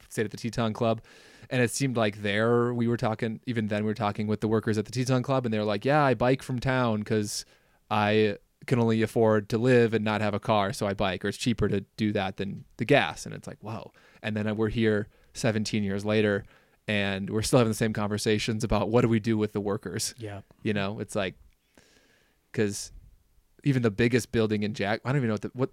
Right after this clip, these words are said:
Speaker 1: for the Four Seasons, maybe it's the biggest building in Jackson, but
Speaker 2: Mm-hmm.
Speaker 1: obviously they're not gonna be employee housing. But, like, that new one that's just went up on Broadway probably
Speaker 2: Mm-hmm.
Speaker 1: takes some relief. But then there's also, if we put it to the free market, then there's still gonna be people that make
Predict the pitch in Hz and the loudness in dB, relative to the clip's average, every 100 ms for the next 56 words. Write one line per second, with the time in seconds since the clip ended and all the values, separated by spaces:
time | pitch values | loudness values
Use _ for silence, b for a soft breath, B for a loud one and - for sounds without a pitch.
0 | - - 147 135 123 123 113 113 113 113 | -8 -6 -2 -2 2 2 2 0 0 0
1 | 113 110 113 113 135 - 107 107 101 104 | 0 0 0 0 2 2 2 2 0 0
2 | 104 113 - 92 131 127 98 101 104 101 | 0 0 2 2 2 0 -2 -4 -6 -8
3 | 98 101 107 _ - 107 101 98 98 110 | -6 -6 -8 _ -12 -8 -6 -6 -4 -2
4 | 110 110 104 95 b b - 117 123 117 | -2 -2 -2 -4 b b -4 -2 -2 -2
5 | 113 107 - - 113 - 107 98 92 95 | -2 -6 -10 -8 -6 -4 -4 -4 -6 -4
6 | 113 127 123 123 120 117 113 98 104 107 | 2 2 4 4 4 2 -4 -2 -2 -2
7 | - 98 - 98 101 b b b b b | -4 -6 -6 -6 -8 b b b b b
8 | b 113 107 113 - 107 104 101 101 101 | b 0 4 2 2 -2 -2 -4 -4 -2
9 | 107 104 - 104 101 101 98 _ _ _ | -2 0 -2 -2 -2 -2 -6 _ _ _
10 | _ _ _ _ _ _ _ _ _ - | _ _ _ _ _ _ _ _ _ -4
11 | 113 113 - _ _ _ - 143 120 - | 0 -2 -4 _ _ _ -4 -2 -2 -4
12 | - 107 110 170 160 120 120 113 110 101 | -6 -4 0 0 2 2 2 0 0 2
13 | 160 135 123 117 120 117 110 101 - 107 | 4 4 4 2 0 0 0 0 -4 0
14 | 120 117 | 0 0